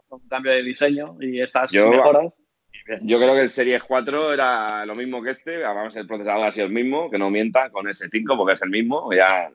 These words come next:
Speaker 2: entonces, claro, por eso no me gusta lo que han hecho, porque encima no han sido claros. Te dicen que nuevo procesador S cinco, no, no. Si no hablasteis en la keynote del procesador es por algo, y luego se ha visto que es que es el mismo. Entonces, caño, no digáis S cinco, no, es el S cuatro, ¿sabes?
Speaker 1: <laughs>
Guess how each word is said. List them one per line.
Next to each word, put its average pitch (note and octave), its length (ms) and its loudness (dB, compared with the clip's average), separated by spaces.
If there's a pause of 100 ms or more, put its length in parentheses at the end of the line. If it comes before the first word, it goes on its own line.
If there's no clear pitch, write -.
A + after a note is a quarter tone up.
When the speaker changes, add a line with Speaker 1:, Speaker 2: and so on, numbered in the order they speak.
(300)
Speaker 2:
entonces, G2+ 240 0
claro, E2+ 160 2
por A2 100 2
eso B2+ 100 2
no D3+ 40 6
me C3 100 4
gusta A#2 220 0
lo G#2 80 4
que F#2 60 -4
han G2 80 -2
hecho, G#2+ 160 -6
porque F#2 80 -4
encima A2+ 260 -4
no B2 100 -2
han A#2 80 -6
sido A2 180 0
claros. G2+ 360 0 (320)
Te G2+ 100 -4
dicen A#2 260 -2
que A2+ 160 2
nuevo C#3+ 260 0
procesador C#3+ 380 0
S C3+ 160 -4
cinco, A#2 300 -8
no, G#2+ 140 -6
no. G2+ 300 -8 (260)
Si - 140 -6
no A2+ 80 2
hablasteis C3+ 320 2
en B2+ 80 0
la A#2 120 2
keynote A2 340 -2
del G#2+ 60 -4
procesador G#2 520 0
es B2+ 80 0
por A#2 140 0
algo, F#2+ 280 -2
y F2+ 40 -4
luego G2+ 200 0
se G#2 80 -4
ha G#2+ 40 0
visto A2+ 220 0
que A#2+ 80 2
es A#2 60 -2
que A#2+ 60 2
es A2 80 0
el F#2+ 80 -2
mismo. G2 340 -6
Entonces, F#2 240 -4
caño, G#2+ 220 0
no G#2 120 0
digáis A#2 380 2
S G#2 300 -2
cinco, G#2+ 320 -2
no, G#2+ 160 0
es G#2+ 120 -4
el A#2 80 2
S A2 180 2
cuatro, - 400 -2
¿sabes? A2 220 -4 (460)
Speaker 1:
<laughs> - 800 -6